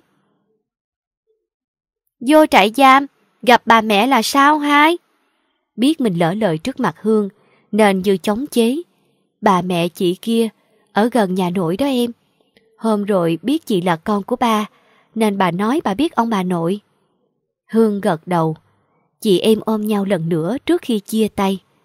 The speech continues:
Như xin số điện thoại của bà Giang. Chị em nó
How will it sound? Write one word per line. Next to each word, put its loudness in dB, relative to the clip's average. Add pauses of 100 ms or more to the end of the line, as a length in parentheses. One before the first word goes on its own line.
(440)
Như 4
xin -2
số -2
điện -4
thoại -4
của -8
bà 0
Giang. -2 (600)
Chị 2
em -2
nó -6